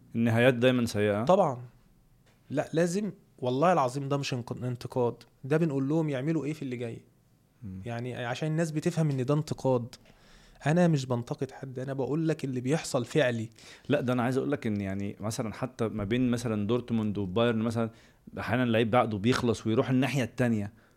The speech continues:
Speaker 1: وهو ماشي خلاص بيتسقف له، "أنت رايح المنافس المباشر، بس ما فيش مشكلة." فطبعًا أنت بتتكلم في حاجة ده اللي المفروض يحصل يعني، خصوصًا إن أنت ماشي في نهاية عقدك، ما أنتش مثلًا ماشي، آه، عامل مشكلة وسط العقد أو كده.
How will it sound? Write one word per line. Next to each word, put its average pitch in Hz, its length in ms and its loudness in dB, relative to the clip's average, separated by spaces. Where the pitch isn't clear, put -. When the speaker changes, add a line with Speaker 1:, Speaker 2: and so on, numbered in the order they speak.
Speaker 1:
وهو 123 360 6
ماشي 131 500 0
خلاص 123 320 -2
بيتسقف 113 580 -4
له، 120 80 2
"أنت 113 160 -4
رايح 117 260 2
المنافس 104 680 -4
المباشر، 104 480 -2
بس 110 260 -10
ما 101 80 -8
فيش 110 180 -10
مشكلة." 107 280 -8
فطبعًا 147 300 4
أنت 147 140 4
بتتكلم 151 360 2
في - 100 -8
حاجة 156 360 4
ده 117 180 4
اللي 151 180 6
المفروض 131 480 4
يحصل 120 360 4
يعني، 95 280 -8
خصوصًا 139 280 2
إن 135 120 4
أنت 143 400 4
ماشي 120 260 -2
في 120 80 -2
نهاية 147 200 0
عقدك، 113 360 -4
ما 113 60 0
أنتش 113 220 -2
مثلًا 131 360 0
ماشي، 127 500 0
آه، 110 220 -4
عامل 123 260 2
مشكلة 123 400 2
وسط 120 260 0
العقد 110 480 0
أو 104 160 -2
كده. 110 200 -10